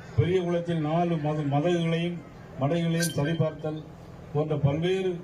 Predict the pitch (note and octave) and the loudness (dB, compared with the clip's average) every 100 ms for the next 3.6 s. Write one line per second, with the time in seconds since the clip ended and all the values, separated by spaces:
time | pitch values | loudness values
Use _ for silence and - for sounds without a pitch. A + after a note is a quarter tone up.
0 | - - - - - - - B2+ D#3 F3+ | -12 -16 -16 -16 -16 -16 -6 -2 0 0
1 | F3 E3 E3 D#3+ E3 - C3 C#3+ C#3+ D3 | 0 0 0 0 -2 -4 -2 0 -2 -2
2 | D#3+ E3 E3+ D3+ D3+ D3+ D#3 D3 D3 D3 | 0 0 0 -2 -4 -2 -2 -2 -2 0
3 | D3 D3 D3 C#3+ C#3+ | 0 0 0 0 2